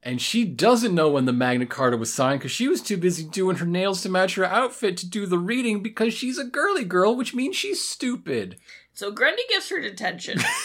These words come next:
Speaker 2: Like, anyone else said that, you'd just be like, "You're dumb." But Betty says it, detention.
Speaker 1: <laughs> Betty, you're setting back the cause of all women everywhere.
Speaker 2: So the next day, Betty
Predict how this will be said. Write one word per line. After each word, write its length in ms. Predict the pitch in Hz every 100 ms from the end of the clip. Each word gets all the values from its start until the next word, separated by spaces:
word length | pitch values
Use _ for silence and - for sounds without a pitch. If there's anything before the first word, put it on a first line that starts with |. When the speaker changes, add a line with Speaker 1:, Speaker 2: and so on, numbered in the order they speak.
| 1017 494 - - 480 - 508 466 - - - - - - - - - - 427 _ - - - - - 370
Speaker 2:
Like, 260 | 508 571 415
anyone 380 | 294 523 554 466 359
else 200 | 392 -
said 280 | 285 226
that, 260 | 214 202 175
you'd 120 | 220 285
just 160 | 320
be 100 | 269
like, 160 | 240 240
"You're 180 | 277 262
dumb." 400 | 220 190 - - - - - -
But 200 | 240 -
Betty 300 | 349 427 381
says 300 | 285 226 -
it, 240 | - -
detention. 800 | - - - 180 175 185 - 175 740 831 906 784 - - _
Speaker 1:
<laughs> 640 | - - 202 - - -
Betty, 220 | 185 226
you're 140 | 233 180
setting 320 | - 190 190
back 200 | 185 180
the 100 | 180
cause 360 | - 160 156
of 120 | 143 135
all 180 | 139
women 240 | 135 131 123
everywhere. 540 | 110 101 98 110 107 - - - - _ _ _ _
Speaker 2:
So 180 | - 349
the 100 | 403 539 605
next 200 | 440 302
day, 400 | 359 294 196 185
Betty 180 | 262 453